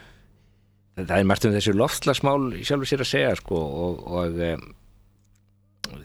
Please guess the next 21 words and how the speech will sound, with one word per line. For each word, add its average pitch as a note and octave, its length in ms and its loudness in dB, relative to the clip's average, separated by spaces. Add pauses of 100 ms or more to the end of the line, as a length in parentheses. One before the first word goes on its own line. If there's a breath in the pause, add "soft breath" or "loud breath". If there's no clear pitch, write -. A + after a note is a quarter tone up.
það E2 240 -10
getur D#2 180 -8
nú F2 60 -4
vel F2 120 -2
verið F2+ 180 -2
að E2+ 80 -8
það F2+ 100 -6
sé F#2+ 100 -6
skynsamlegra G#2+ 600 0
út G2+ 280 -6
frá A#2 140 0
loftslagssjónarmiðum A#2+ 880 2
að F2 80 2
nýta G2 240 -2
þessa G#2+ 220 -2
orku A#2 260 -4
hér B2+ 180 -4
á B2 60 -4
Íslandi. A2+ 560 -4
Mm. - 340 -16 (520 loud breath)
Eh, A#1+ 580 -10